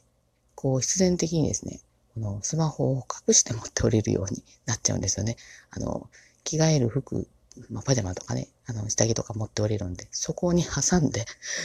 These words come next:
持っておりるようになる。またこれはこれで、万が一、この、夫にね、この、見られた時に、「なんでそこまで隠して持っておりるんだ」っていうことになりかねないじゃないですか。だから結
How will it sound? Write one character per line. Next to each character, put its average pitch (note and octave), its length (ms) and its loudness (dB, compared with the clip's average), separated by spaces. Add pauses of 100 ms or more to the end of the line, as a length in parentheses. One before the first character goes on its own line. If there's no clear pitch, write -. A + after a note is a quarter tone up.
(300)
持 C3 100 -2
っ - 40 -4
て - 140 4
お C3+ 60 6
り D3+ 120 6
る B2+ 100 6
よ A2+ 120 4
う - 20 -4
に A2+ 60 0
な A2+ 80 2
る。 A2 80 0
ま A#2 100 -2
た - 120 2 (100)
こ - 180 -4
れ E3 100 0
は F3+ 120 -2
こ - 140 -6
れ E3+ 100 2
で、 D#3 240 0 (160)
万 F3+ 180 2
が F#3+ 80 6
一、 C#3 320 6 (340)
こ C3 60 -12
の、 A#2+ 800 0 (440)
夫 C3 260 2
に B2+ 120 0
ね、 C3+ 200 2 (240)
こ B2+ 80 -6
の、 A2 240 -4 (120)
見 B2+ 320 0
ら C#3 120 4
れ A#2 80 0
た - 100 -2
時 - 260 -10
に、 G#2 120 -4 (800)
「な B2 220 2
ん D3+ 40 6
で F3 80 6
そ F#3 140 6
こ G3 100 6
ま F3+ 100 4
で C#3+ 140 2
隠 B2 160 -2
し - 80 0
て - 100 -4
持 A2+ 100 0
っ - 40 -10
て - 100 -2
お B2 40 4
り C3 80 2
る B2+ 60 0
ん A#2 40 0
だ」 G#2+ 120 -2
っ - 20 -2
て - 180 -2
い A#2 120 6
う C#3+ 100 4
こ D3+ 120 0
と D#3 100 4
に B2 80 2
な G#2+ 120 -4
り D#3 80 -2
か A#3 100 2
ね A#3+ 120 10
な E3+ 100 4
い A#2+ 60 0
じ A2 100 -4
ゃ - 20 -2
な G2 80 -6
い F#2 40 -6
で G2 80 -10
す - 60 -10
か。 - 140 -20 (500)
だ - 100 -12
か - 80 -14
ら G#2 60 -8
結 - 220 -8